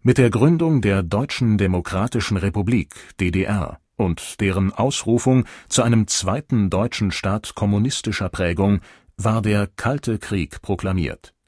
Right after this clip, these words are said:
der die im Zweiten Weltkrieg neunzehnhundertneununddreißig bis neunzehnhundertfünfundvierzig verbündeten Weltmächte Amerika und Sowjetunion zu Feinden werden ließ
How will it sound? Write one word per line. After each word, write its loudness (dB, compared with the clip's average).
der 4
die 2
im 2
Zweiten -2
Weltkrieg -2
neunzehnhundertneununddreißig -2
bis -4
neunzehnhundertfünfundvierzig -2
verbündeten 0
Weltmächte -2
Amerika 0
und -2
Sowjetunion 0
zu 0
Feinden -4
werden -4
ließ -6